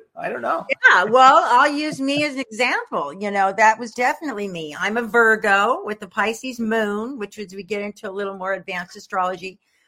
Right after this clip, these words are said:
Speaker 2: we also in my readings find out where your moon sign is, where was the sun rising from the east when you were born,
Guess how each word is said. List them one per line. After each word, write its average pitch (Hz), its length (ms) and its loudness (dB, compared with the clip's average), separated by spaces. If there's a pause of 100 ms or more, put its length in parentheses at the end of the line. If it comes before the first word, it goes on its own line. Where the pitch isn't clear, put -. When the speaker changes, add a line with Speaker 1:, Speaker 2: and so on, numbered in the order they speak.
(140)
Speaker 2:
we 214 100 0
also 202 320 4
in 208 140 -2
my 196 100 0
readings 196 480 -8
find 196 240 -4
out 190 140 -2
where 202 100 -8
your 220 180 -4
moon 202 300 -6
sign 185 320 -4
is, 190 340 -8
where 175 220 -6
was 202 160 -14
the 208 100 -16
sun 202 300 -14
rising 190 460 -4
from 214 220 -10
the 190 180 -14
east 190 260 -20
when 190 140 -18
you 185 120 -14
were 180 140 -12
born, 170 400 -8